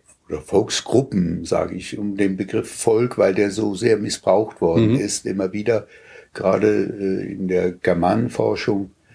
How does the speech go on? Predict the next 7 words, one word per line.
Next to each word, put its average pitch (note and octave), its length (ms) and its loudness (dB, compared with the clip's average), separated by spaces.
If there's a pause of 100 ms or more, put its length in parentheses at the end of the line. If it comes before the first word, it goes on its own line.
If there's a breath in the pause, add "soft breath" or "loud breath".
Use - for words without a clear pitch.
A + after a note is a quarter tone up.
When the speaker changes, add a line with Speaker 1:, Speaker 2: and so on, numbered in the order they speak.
(180 soft breath)
Speaker 1:
Also F#2 240 2
es F2 140 -4
gab G2+ 180 0
da G2+ 140 2
Volksgruppen, A2 960 0 (480)
die, F#2+ 460 2
äh, G2 400 0